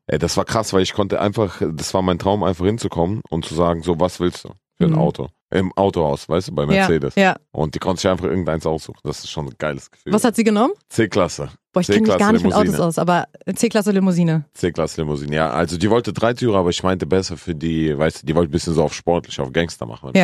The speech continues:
Speaker 1: Ja, komm, hier Viertürer ist für dich besser. Kannst du Einkaufstüten hinten gleich reinmachen. Passt besser.
Speaker 2: Ihr seid mit fünf nach Deutschland gekommen, ne?
Speaker 1: Ja.
Speaker 2: Du und deine Mom.
Speaker 1: Ja.
Speaker 2: Ist sie auch für dich so der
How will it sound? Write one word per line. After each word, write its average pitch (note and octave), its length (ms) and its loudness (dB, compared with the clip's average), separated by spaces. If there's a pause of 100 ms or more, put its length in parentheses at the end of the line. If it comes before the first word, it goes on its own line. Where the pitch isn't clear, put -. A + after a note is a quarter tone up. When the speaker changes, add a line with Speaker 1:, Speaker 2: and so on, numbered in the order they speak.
Speaker 1:
Ja, F#3+ 40 2
komm, C#2 280 -6 (280)
hier C2+ 160 -2
Viertürer D2 420 0
ist B1+ 100 -4
für C2 100 -14
dich C2 160 -14
besser. D2 340 0 (140)
Kannst C#2 180 -4
du C#2+ 60 0
Einkaufstüten D2 600 -2
hinten C2+ 260 -4
gleich C2+ 200 -2
reinmachen. C2 560 -4 (120)
Passt D2 240 -4
besser. - 360 -8
Speaker 2:
Ihr A3+ 60 4
seid A3+ 160 2
mit A#3 140 0
fünf B3+ 240 0
nach D#3+ 100 0
Deutschland D3+ 400 -2
gekommen, D3 320 -4
ne? F3+ 100 0
Speaker 1:
Ja. C#4+ 140 2 (140)
Speaker 2:
Du G3+ 100 2
und F#3+ 100 0
deine E3+ 160 2
Mom. D3+ 300 -2 (480)
Speaker 1:
Ja. D#2+ 100 -2 (380)
Speaker 2:
Ist - 240 -2
sie B3+ 160 2
auch A#3 180 2
für - 140 -2
dich A3 240 -2
so G#3 260 2
der F3+ 480 2